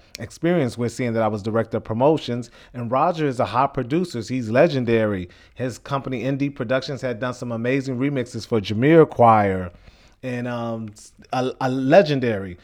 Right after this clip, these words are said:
Strictly Rhythm, um, remixes for Barbara Tucker, so on and so forth. So I jumped on the opportunity and moved to New York. It was an amazing experience. We put out a song called Be With You with Dajae. Uh, Roger was nominated for a Grammy.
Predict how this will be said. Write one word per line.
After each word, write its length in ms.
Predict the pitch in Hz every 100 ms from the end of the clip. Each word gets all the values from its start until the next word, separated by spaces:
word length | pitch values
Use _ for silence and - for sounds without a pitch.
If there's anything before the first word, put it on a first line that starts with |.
| _ _
Strictly 380 | - 180 175 156
Rhythm, 420 | 156 160 147 131
um, 320 | 127 127 123
remixes 480 | 123 120 120 120 104
for 100 | 120
Barbara 320 | 123 123 123
Tucker, 460 | - 180 175 135 113
so 180 | 165
on 100 | 170
and 120 | 156 127
so 180 | 160
forth. 400 | 151 - 113 98
So 320 | - 127 120 117 - - -
I 100 | 190
jumped 320 | 147 170 165
on 120 | 139
the 140 | 127 120
opportunity 640 | 117 120 135 127 113 113
and 80 | 110
moved 240 | 127 131
to 100 | -
New 80 | 131
York. 400 | 123 120 117 113 _ - _ -
It 60 |
was 160 | 117 113
an 80 | 120
amazing 460 | 120 139 135 143
experience. 880 | 135 - 131 127 123 117 117 120 - - _ _ _
We 100 | 123
put 160 | 120 135
out 140 | 127
a 40 |
song 280 | 117 135 131
called 300 | 127 127 110
Be 120 | 123
With 220 | 135 135 123
You 120 | 127
with 160 | 131
Dajae. 920 | 120 123 120 117 120 123 120 120 123 - _ _
Uh, 500 | - 120 117 117 117 113
Roger 400 | 123 131 123 135
was 420 | 127 127 123 113
nominated 520 | 120 127 131 135 131
for 180 | - 135
a 40 |
Grammy. 600 | 117 123 123 120 120 123